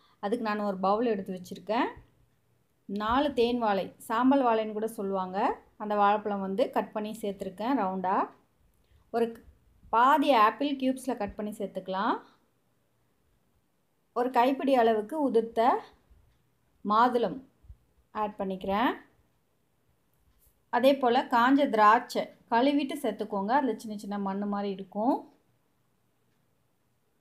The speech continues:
ஒரு ரெண்டுலேருந்து மூணு பேரிச்சம்பழம் எடுத்து அதையும் சின்ன சின்னதா கட் பண்ணி சேர்த்துக்கிறேன். கொட்டையெல்லாம் எடுத்துட்டு,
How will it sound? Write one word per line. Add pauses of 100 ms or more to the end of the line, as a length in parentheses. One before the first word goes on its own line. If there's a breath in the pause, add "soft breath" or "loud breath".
(360)
ஒரு (440)
ரெண்டுலேருந்து (100)
மூணு (100)
பேரிச்சம்பழம்
எடுத்து (160)
அதையும் (960)
சின்ன (100)
சின்னதா (100)
கட்
பண்ணி
சேர்த்துக்கிறேன்.
கொட்டையெல்லாம்
எடுத்துட்டு,